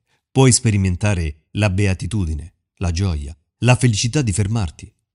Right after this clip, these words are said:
Durante quella pausa, il tuo corpo è in grado di risanarsi. Anche la tua mente ha la capacità di risanarsi. Non c'è niente e nessuno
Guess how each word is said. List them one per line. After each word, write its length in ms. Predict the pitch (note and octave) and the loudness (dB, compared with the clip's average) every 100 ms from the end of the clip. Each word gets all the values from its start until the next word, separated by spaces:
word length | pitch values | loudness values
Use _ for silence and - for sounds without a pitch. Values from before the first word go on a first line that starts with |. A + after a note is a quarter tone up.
| _ _ _ _ | _ _ _ _
Durante 460 | G#2+ A#2+ A#2+ A2 G2 | 0 4 4 2 -2
quella 220 | E2+ D#2+ | -2 -4
pausa, 460 | D#2+ D#2 D2 D#2 - _ | -2 -4 -4 -6 -12 _
il 240 | - B2+ - | 0 2 2
tuo 160 | A2+ G2 | -2 0
corpo 400 | A#2 B2+ - G2+ | 0 0 -2 0
è 40 | |
in 120 | F#2 | 0
grado 320 | F#2 A2+ G2+ | 0 0 -2
di 160 | F2+ G#2 | 0 0
risanarsi. 720 | B2 B2 A2+ F2 - - - _ _ _ _ _ _ _ | 0 -2 -2 -2 -4 -8 -10 _ _ _ _ _ _ _
Anche 280 | A#2+ B2 A#2+ | 2 4 4
la 120 | A2+ | 0
tua 120 | G2+ G#2 | 2 0
mente 340 | G#2+ E2 E2+ | 0 0 -4
ha 40 | |
la 80 | D2+ | -6
capacità 480 | D#2 E2+ E2 - F2+ | -6 -6 -6 -4 -4
di 120 | E2 | -4
risanarsi. 680 | F2 E2+ D#2+ D#2 - - - _ _ _ _ _ _ - B2 | -4 -4 -4 -6 -6 -8 -10 _ _ _ _ _ _ 0 4
Non 180 | C#3 | 6
c'è 160 | B2+ B2 | 6 6
niente 380 | B2 D3 C3+ B2+ | 6 4 2 2
e 20 | |
nessuno 640 | A#2+ A#2+ - E2+ C2+ C#2+ | 2 2 2 -2 -6 -10